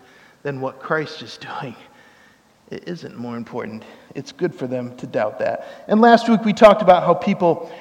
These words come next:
who are all in with Jesus are people who are joined together constantly in prayer. Hudson Taylor, the great missionary to China, said this,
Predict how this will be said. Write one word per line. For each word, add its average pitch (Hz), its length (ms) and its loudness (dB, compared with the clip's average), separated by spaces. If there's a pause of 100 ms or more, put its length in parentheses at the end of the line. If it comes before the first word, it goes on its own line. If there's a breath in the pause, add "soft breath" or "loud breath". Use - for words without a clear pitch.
(100)
who 190 140 2
are 160 140 8
all 185 300 6
in 175 100 0
with 151 160 -2
Jesus 170 360 -4
are 170 100 2
people 196 320 -2
who 175 120 0
are 147 100 2
joined 202 420 2
together 170 460 4 (340 loud breath)
constantly 180 640 -2
in 147 100 -4
prayer. 147 540 0 (220 loud breath)
Hudson 196 300 2
Taylor, 202 400 2
the 156 120 -2
great 208 360 4 (320 loud breath)
missionary 190 520 4
to 147 80 -2
China, 190 500 0
said 165 280 -2
this, 175 220 0